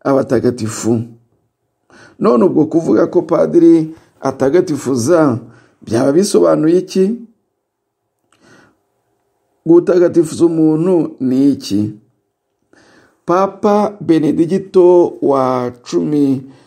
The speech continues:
na batandatu abivuga neza, asobanura ko gutagatifuza umuntu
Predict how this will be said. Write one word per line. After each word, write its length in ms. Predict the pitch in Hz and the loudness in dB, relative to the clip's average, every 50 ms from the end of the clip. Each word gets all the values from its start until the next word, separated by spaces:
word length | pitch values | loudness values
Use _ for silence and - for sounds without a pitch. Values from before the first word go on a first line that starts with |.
| _ _ _ _ _ - | _ _ _ _ _ -10
na 200 | 123 123 139 151 | -6 -2 0 2
batandatu 960 | 170 165 165 - 180 170 170 170 180 165 160 - 180 175 175 180 180 180 185 - - _ _ _ _ _ _ _ _ _ _ _ _ _ _ - | 2 0 2 0 -2 0 0 0 0 -2 -2 0 2 2 4 4 2 0 -4 -10 -20 _ _ _ _ _ _ _ _ _ _ _ _ _ _ -4
abivuga 540 | 135 143 147 147 131 120 131 139 135 156 165 | -2 0 2 2 0 0 0 0 0 0 0
neza, 760 | 180 185 185 185 180 170 165 156 160 180 170 165 165 165 170 170 - - _ _ _ _ _ _ _ _ - | 2 2 4 4 4 2 0 0 0 2 2 2 0 -2 -4 -8 -12 -20 _ _ _ _ _ _ _ _ -4
asobanura 680 | 147 160 160 - 220 240 220 190 180 170 170 175 185 | -2 -2 0 2 2 2 2 2 0 0 0 0 0
ko 460 | 180 - 196 202 202 202 202 208 - - - | 0 0 2 2 4 4 2 2 -2 -4 -6
gutagatifuza 1300 | - 165 160 160 151 143 147 143 - 147 143 139 143 123 147 131 123 120 123 151 156 165 170 175 175 175 175 - - _ _ _ _ _ - | -4 -4 -2 0 0 0 0 0 0 -2 -4 -4 -4 -4 -4 -2 -2 0 2 2 2 4 4 2 0 0 -4 -10 -20 _ _ _ _ _ -6
umuntu 840 | - 139 131 131 131 123 127 123 127 135 156 156 165 170 165 - | -4 -4 -2 -2 0 0 0 0 0 2 4 4 2 2 0 -8